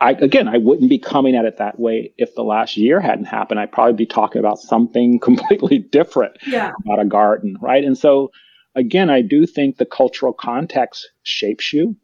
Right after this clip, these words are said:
Speaker 1: And I think the milieu in which you practice should shape you. And so I was just talking to a student earlier who was born in two thousand and one.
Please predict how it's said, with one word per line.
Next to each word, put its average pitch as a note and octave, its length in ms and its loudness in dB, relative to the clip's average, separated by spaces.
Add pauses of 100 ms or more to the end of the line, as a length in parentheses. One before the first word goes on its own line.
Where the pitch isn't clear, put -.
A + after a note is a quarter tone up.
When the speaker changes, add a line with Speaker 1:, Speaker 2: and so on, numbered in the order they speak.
(440)
Speaker 1:
And A2+ 80 -4
I A2+ 80 -4
think B2+ 200 -2
the A2+ 100 4
milieu B2 560 4
in A#2 140 0
which A2+ 260 -2
you A2+ 100 2
practice - 880 -2
should - 280 -2
shape G2 340 -2
you. - 200 -12 (560)
And A2 140 0
so A2+ 360 2
I A2+ 60 2
was A2 120 2
just A#2 180 -4
talking B2+ 320 0
to B2+ 160 -2
a - 20 0
student B2 380 -2
earlier A#2+ 480 2
who A#2 160 4
was A2 200 2
born A2+ 380 0
in G#2+ 200 -4
two B2 180 0
thousand A2+ 420 2
and A#2 120 -2
one. B2 440 -2